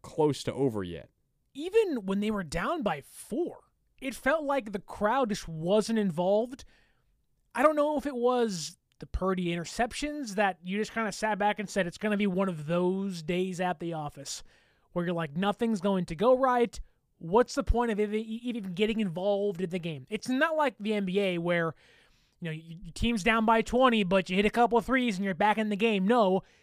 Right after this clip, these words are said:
Speaker 2: it felt like San Francisco had to march ninety-nine yards, even though it was only seventy-five. It felt like they had to fight tooth and nail to get five yards out of the passing game or
Speaker 1: Yeah.
Speaker 2: seven from the running game. And sure, there were some chunk plays here or there. What,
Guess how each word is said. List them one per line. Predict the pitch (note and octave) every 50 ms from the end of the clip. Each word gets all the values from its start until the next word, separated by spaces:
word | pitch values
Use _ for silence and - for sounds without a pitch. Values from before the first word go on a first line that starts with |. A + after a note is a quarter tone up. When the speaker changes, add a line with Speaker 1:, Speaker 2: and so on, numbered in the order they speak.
| _ _ _ -
Speaker 2:
it | G3+ -
felt | C4 C#4 C#4
like | C4+ A#3+ -
San | - B3+ B3+ B3
Francisco | - A#3 A#3 A3 - A#3 A3 - - G#3 F#3+
had | E3 - G#3 A3 G3
to | - A3 G3+
march | F#3+ G#3 G#3 F#3 E3+ - - - - _ _ _ _ _ _
ninety-nine | D3+ D#3 E3 G3 A3+ B3 B3+ C4 B3+ G#3 A3+ A3+ A3+ A3+ A3 G#3+ G#3 G3+ G3 F#3 F3+
yards, | G3 G#3+ A3 G3+ F3+ F3 F3+ F#3+ E3+ E3+
even | A3+ G3 G#3
though | G#3 A3 A3+
it | A#3
was | A#3 -
only | G3 G#3+ A3 A#3 G#3+
seventy-five. | - - C4 B3+ A3 B3 A#3+ B3 G#3+ - A#3+ B3 F#3 C#3+ B2 -
It | D3+ -
felt | A#3+ C#4+ D4 C4
like | C4 A#3+ F#3
they | F3 A3+
had | A3 G#3
to | F3+ - _ -
fight | B3+ B3 A3+ - - - - - _ _ _ _ _ _ _ _ _ _
tooth | - - C#4 D4 C#4+ -
and | C#4 A3 G3
nail | G3 G#3 A#3 B3 A#3+
to | - A#3
get | G#3 A#3+ A#3 A3+ -
five | - - A3+ B3 C4+ C#4+ C#4 - F#3
yards | G#3 G#3+ A#3+ C#4+ C4+ B3 G#3+ G3 D#3+ -
out | G#3 G#3 G#3+
of | G3+
the | G#3+
passing | - - G#3+ A3+ A#3+ A#3+ - C4 B3 A3 G#3+ G#3
game | F#3 F#3 F3 D#3+ D#3+ F#3+
or | A3 A#3 G#3+ F#3
Speaker 1:
Yeah. | F#3 F2+ F2 - - _ - _
Speaker 2:
seven | - - - - - C4 C#4 B3+ C4+ A#3
from | - A3+ A3+
the | G3+
running | F#3 G#3+ B3+ D#4 D#4+ B3
game. | F#3+ F3+ F3 F3
And | F3 E3+ D#3+ - _ _ _ _ _ _
sure, | - - - F#4+ F#4+
there | G4+ G#4
were | G#4+ A#4
some | - - G#4 D#4+
chunk | - - B3+ A3+ A3 -
plays | - - A#3 G#3+ G#3 F#3+
here | - G#3+ A3 G#3+
or | G3+ F#3
there. | D#3 F3+ G3 A#3+
What, | C4 A#3 G3 F3+